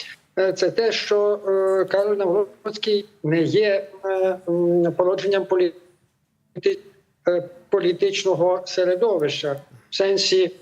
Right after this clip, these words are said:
він не був політиком якимось обраним колись, він десь не виконував функції державця, державного службовця і так далі. Він керував,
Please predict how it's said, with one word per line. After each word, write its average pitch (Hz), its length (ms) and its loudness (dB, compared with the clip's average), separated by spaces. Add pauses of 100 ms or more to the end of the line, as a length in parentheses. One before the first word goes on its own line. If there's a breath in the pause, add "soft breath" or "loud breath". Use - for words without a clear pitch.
(120)
він 185 280 2
не 180 140 2
був 165 260 0
політиком 170 680 -2
якимось 143 540 0
обраним 135 600 0
колись, 139 520 -2 (300)
він 151 220 0
десь 175 260 0
не 160 80 2
виконував 170 560 0
функції 170 480 -2
державця, 147 720 -2 (200)
державного 165 460 0
службовця 160 640 0
і 156 80 2
так 156 180 -2
далі. 123 240 0 (360)
Він 226 240 0
керував, 202 540 0